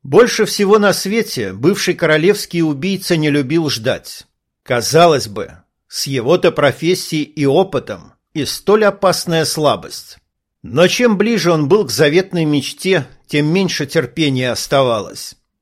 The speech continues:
Ещё чуть-чуть, и начнёт пинать сапогами табуреты, окружившие колченогий стол. Но напиваться в столь ответственный момент —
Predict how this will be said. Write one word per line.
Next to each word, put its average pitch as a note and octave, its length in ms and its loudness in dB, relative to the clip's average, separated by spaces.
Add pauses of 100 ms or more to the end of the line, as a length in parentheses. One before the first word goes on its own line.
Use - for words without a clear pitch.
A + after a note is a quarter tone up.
(180)
Ещё F#3 560 2
чуть-чуть, - 840 -4 (140)
и C#3+ 100 -2
начнёт D#3 520 -2
пинать D#3+ 320 0
сапогами D3 640 0
табуреты, D3+ 640 0
окружившие D3 840 -4
колченогий C3+ 720 -4
стол. - 500 -6 (300)
Но B2+ 420 2
напиваться D3 760 0
в - 60 -10
столь D#3+ 280 4
ответственный D3 680 0
момент — D3 720 -2